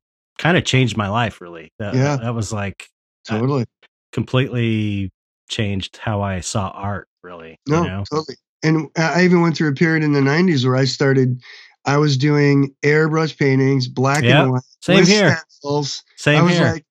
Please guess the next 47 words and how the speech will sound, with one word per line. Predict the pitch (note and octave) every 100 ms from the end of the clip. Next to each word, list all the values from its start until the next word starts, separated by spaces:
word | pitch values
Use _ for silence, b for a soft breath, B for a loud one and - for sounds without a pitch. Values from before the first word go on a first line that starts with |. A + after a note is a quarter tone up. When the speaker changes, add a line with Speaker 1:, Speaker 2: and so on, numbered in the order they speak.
| -
Speaker 2:
"I | E3+
wanna | F#3+ F#3+
be | F3+
Giger. | F3 G#3 E3+ B2+ -
I | B2 D3+
want | E3+ D3+
Speaker 1:
<laughs> | -
Speaker 2:
to | C#3 - -
paint | D3+
like | D3+ C#3
Giger." | D#3 C#3 A2+
Speaker 1:
I | C#3
totally | C3+ E3+ F#3 E3+
went | D#3+ D#3+
through | E3
the | D3
Speaker 2:
And | C3 D#3
I |
Speaker 1:
Giger | D3+ F3+
Speaker 2:
got |
a | F3 -
ton | G3+
of | C4
'em. | C3 A2
Speaker 1:
Yeah, | D#3+ E3+ D#3
I | C3+
went | D3 C#3+
Speaker 2:
It |
Speaker 1:
through | C#3
Speaker 2:
was | C#3
Speaker 1:
the |
Speaker 2:
fun. | G#3+
Speaker 1:
Gi-, | D#3 D#3
the | A#2+ B2
Giger | C3+ C3+ C#3+
phase | - C3+ C3 A2+
in | - A2
high | G2+ A#3+
Speaker 2:
Giger |
Speaker 1:
s-, | G3+ - _ _ _ _ B2
in |
high | G2 C#3
school. | D#3 - B2+ G2+
I | G2+
got | A2+ A2+
an |
airbrush. | G#2 B2+ C#3 A2+ G2+ G2 -